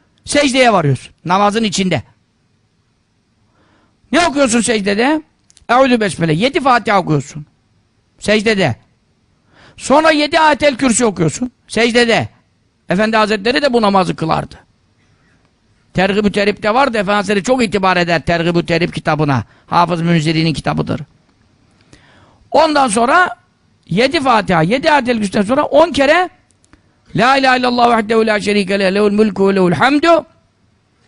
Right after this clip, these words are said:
ve huve alâ kulli şeyin kadir. İki tanesi yedi kere, bu on kere.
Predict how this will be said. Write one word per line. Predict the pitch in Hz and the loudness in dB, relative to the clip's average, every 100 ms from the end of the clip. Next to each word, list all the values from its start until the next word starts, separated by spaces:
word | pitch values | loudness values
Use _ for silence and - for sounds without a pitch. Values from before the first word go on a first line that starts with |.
| - - | -14 -2
ve | 208 | 2
huve | 226 | 2
alâ | 202 202 190 | 2 0 0
kulli | 175 185 | -2 -2
şeyin | 185 175 | -2 -2
kadir. | 151 123 - _ _ _ _ _ _ | -2 -4 -12 _ _ _ _ _ _
İki | 202 185 - | -4 -4 -8
tanesi | 220 208 208 180 240 | -2 -2 -2 -2 -2
yedi | 190 196 202 | -2 -2 -2
kere, | 226 269 | 0 0
bu | 226 233 | 2 2
on | 196 | 2
kere. | 127 156 | -4 -8